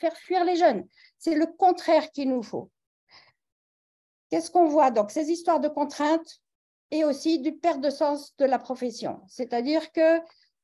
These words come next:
il y a une, un contourne, des tentatives de contournement du parcours de soins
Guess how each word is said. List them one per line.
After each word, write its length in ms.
il 60
y 40
a 60
une, 180
un 160
contourne, 560
des 140
tentatives 500
de 80
contournement 720
du 140
parcours 360
de 120
soins 360